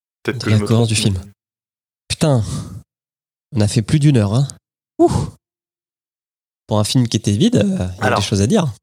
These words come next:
Speaker 1: Alors, euh, donc ça, c'est la fin, la f-, ça coupe, générique. Euh, le, dans le résumé sur la fiche Wikipédia américaine, euh, ça dit que, euh,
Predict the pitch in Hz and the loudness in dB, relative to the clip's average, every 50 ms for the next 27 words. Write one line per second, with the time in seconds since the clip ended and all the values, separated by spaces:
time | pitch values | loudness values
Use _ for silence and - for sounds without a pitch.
0 | _ _ _ _ _ _ _ _ _ _ _ _ _ _ 131 120 110 104 107 107 | _ _ _ _ _ _ _ _ _ _ _ _ _ _ -2 0 2 2 0 0
1 | 110 143 - - 113 110 - - - - 175 156 - - 117 107 104 - - 139 | -2 -4 -4 -6 -6 -6 -6 -10 -4 -4 -4 -2 0 -2 -2 -2 -2 0 0 2
2 | 143 139 113 98 - - - - - 120 - - 135 135 - - - 110 110 104 | 2 2 0 -2 -6 -10 -8 -6 -6 -4 -2 -4 -6 -6 -6 -6 -4 -2 -2 0
3 | 101 165 196 - - - _ _ _ _ _ _ _ _ _ - - - 113 107 | 0 -2 -4 -6 -14 -20 _ _ _ _ _ _ _ _ _ -14 -8 -4 -2 -2
4 | 104 104 104 104 101 - 113 - 113 - 123 120 120 120 123 123 143 143 143 147 | 0 0 0 -2 -2 -4 -4 -4 -4 -2 -2 0 0 2 2 2 0 0 0 0
5 | 147 151 151 - - - 110 107 - - 123 - - - - 127 110 123 113 117 | 0 0 -2 -2 -4 -4 -4 -4 -4 -6 -10 -10 -10 -6 -6 -2 0 0 0 0
6 | 110 107 104 - 123 135 143 151 151 - _ _ _ _ _ - - _ _ _ | -2 -2 -2 -2 -2 0 0 -4 -6 -10 _ _ _ _ _ -20 -20 _ _ _
7 | - 107 104 - - 104 101 104 113 123 127 - - 113 117 127 131 - - 104 | -10 -8 -8 -2 -2 -2 -2 -2 -6 -6 -4 -2 0 2 2 0 0 -2 -2 0
8 | 104 101 101 101 | 0 2 0 -2